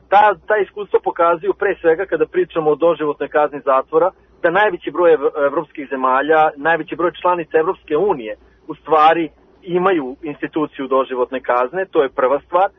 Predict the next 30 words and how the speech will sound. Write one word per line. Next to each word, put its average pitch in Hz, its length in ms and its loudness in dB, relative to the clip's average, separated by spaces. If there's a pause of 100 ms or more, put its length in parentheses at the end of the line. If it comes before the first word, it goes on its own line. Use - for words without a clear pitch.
(180)
a 143 100 0
druga 220 320 0
stvar 214 260 2
je 196 100 2
da, 175 300 2
da 170 280 2
i 156 120 -8
neke 185 380 -2
zemlje 175 380 0 (340)
koje 147 420 2 (380)
jesu 170 440 0
evropska 165 480 -2
članica 170 360 -2
Evropske 160 380 -2
unije, 156 380 -2
e, 131 60 -8 (580)
imaju 165 480 -2
instituciju, 151 920 -4
e, 135 560 0
doživotne 151 420 0
kazne 147 360 0 (100)
bez 165 200 0
mogućnosti 139 580 -10
uslovnog 123 360 -6
otpusta. - 440 -6 (320)
Želeo 196 360 2
bih 190 80 -4
da 180 80 -2
naglasim 165 500 -2
i 147 60 -10